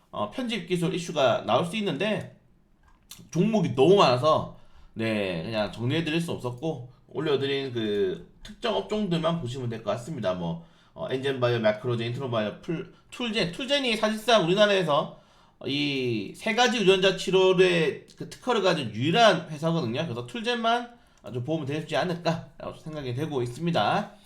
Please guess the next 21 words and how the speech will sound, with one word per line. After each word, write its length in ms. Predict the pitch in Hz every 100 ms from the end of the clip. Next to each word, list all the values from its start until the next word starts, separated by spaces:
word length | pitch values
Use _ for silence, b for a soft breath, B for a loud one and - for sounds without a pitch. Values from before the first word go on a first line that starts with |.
| B B B
그리고 140 | - -
개별적인 400 | 139 170 160 139
이슈 220 | 190 180
종목들 600 | 156 143 123 190 175 170
반드시 300 | 123 123 -
체크해 200 | - 127
보시면 180 | 139 -
좋을 200 | 110 113
것 80 | 160
같고, 440 | 113 - 196 170 B B B -
어, 100 | 107
목표가 360 | 131 208 208
하향 160 | 185 185
종목들이 300 | 196 175 165
좀 80 | 127
많이 220 | 101 135
있어요. 480 | 170 165 104 127 170
네, 260 | 85 85 82
목표가 260 | - - 123
하향 100 | 107
종목들 540 | 113 107 - 165 185